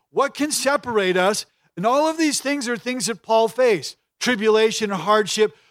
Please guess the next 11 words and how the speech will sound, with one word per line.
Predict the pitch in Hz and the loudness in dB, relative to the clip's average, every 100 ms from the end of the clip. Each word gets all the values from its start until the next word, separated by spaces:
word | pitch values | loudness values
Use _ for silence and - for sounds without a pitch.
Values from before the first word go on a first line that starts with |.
| _ | _
So | - 233 | -2 -2
tribulation | - 294 311 302 285 294 277 | 0 0 2 2 2 2 -2
is | 240 | 2
like | 240 233 | 0 2
unbelievable | 247 262 262 240 254 247 226 220 - _ - | -2 0 0 2 2 2 0 0 -2 _ -2
external | 233 - - 233 220 208 | -2 0 0 0 2 -2
pressure. | - 202 196 151 | 0 0 0 -4
Anybody | 156 180 185 185 | -6 -2 0 0
feeling | - 170 180 190 | -2 -2 0 0
a | 175 | -2
little | 175 185 | 0 0